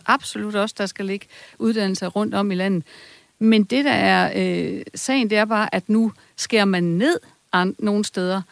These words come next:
for så at lægge noget ud. Og jeg synes jo, vi har brug for, at flere får uddannelse, og flere får uddannelsesmuligheder, øh, at vælge imellem.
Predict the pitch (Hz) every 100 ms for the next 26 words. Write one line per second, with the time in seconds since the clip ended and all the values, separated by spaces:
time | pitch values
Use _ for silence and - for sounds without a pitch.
0 | _ - 214 196 214 185 190 202 208 196
1 | - - 190 214 285 339 277 196 190 175
2 | 220 226 - 190 - 170 - - 226 311
3 | 370 - _ - 226 190 202 202 190 160
4 | - - 175 - 233 262 - 190 226 254
5 | 185 165 175 214 269 339 254 175 165 156
6 | - - - _ - 202 185 175 165 -
7 | 180 170 254 330 208 165 147